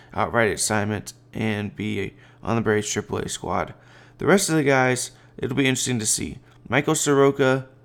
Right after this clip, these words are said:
only is owed three million dollars. They might wanna keep him around for that three million just to see if he can come back. He obviously did not pitch well when he came to the majors last year,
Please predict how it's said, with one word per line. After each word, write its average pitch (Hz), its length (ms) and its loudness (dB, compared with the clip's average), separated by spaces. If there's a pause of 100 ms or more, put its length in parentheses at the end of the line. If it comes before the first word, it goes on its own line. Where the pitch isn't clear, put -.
(340)
only 147 320 4
is 135 140 2
owed 123 220 2
three 135 160 2
million 127 260 2
dollars. 113 440 2
They 113 120 -4
might 127 140 2
wanna 127 340 2
keep 131 360 -6
him 131 160 0
around 113 380 -2 (300)
for 123 100 -6
that 117 240 0
three 127 140 -2
million 117 440 -2 (280)
just 147 240 0
to - 80 -4
see 131 260 2
if 127 120 -2
he 120 120 0
can 123 380 0
come 117 240 0
back. 104 380 0 (320)
He 123 160 -2
obviously 127 440 4
did 113 160 -2
not 117 380 2
pitch - 280 0
well 117 520 0 (360)
when 113 160 -2
he 123 60 2
came 123 260 2
to 120 100 -6
the 117 80 0
majors 113 500 0
last 104 420 -2
year, 104 320 -2